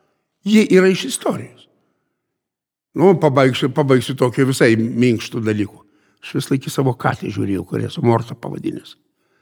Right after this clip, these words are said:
Nes mano įsitikinimu su Morta atėjo katinai, dėl to mano katės vardas Morta. Už ką aš tau duodu valgyt?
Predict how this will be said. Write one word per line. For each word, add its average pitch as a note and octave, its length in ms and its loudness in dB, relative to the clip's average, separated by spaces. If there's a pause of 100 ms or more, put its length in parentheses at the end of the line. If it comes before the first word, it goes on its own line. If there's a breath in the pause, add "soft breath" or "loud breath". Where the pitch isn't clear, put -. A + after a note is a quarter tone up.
(460)
Nes - 280 -6
mano A#2 440 0
įsitikinimu A#2 500 0
su B2+ 140 2
Morta A2 540 2
atėjo A2+ 380 2
katinai, F3+ 440 -2
dėl - 180 -6
to B2 140 -2
mano A#2+ 260 -2
katės C#3+ 320 -8
vardas D3 360 -2 (300 soft breath)
Morta. C3 520 2 (420 soft breath)
Už - 80 -16
ką G3 80 4
aš - 80 -2
tau G#3+ 140 4
duodu G#3 240 6
valgyt? A#2 380 0